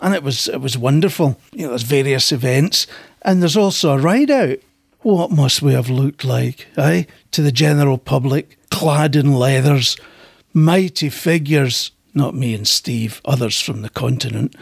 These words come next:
on even more huge machines roaring through the tranquil Vale of Evesham. The marshals stopped the traffic, and, uh, it was wonderful, absolutely. The noise and the smells was just fabulous. But when we stopped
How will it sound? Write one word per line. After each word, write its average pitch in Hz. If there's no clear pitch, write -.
on 170
even 175
more 160
huge 202
machines 147
roaring 156
through 147
the 131
tranquil 143
Vale 135
of 123
Evesham. 131
The 135
marshals 131
stopped -
the 151
traffic, 151
and, 143
uh, -
it 285
was 269
wonderful, 170
absolutely. 170
The 143
noise 151
and 127
the 127
smells 135
was 135
just -
fabulous. 135
But 214
when 208
we 226
stopped -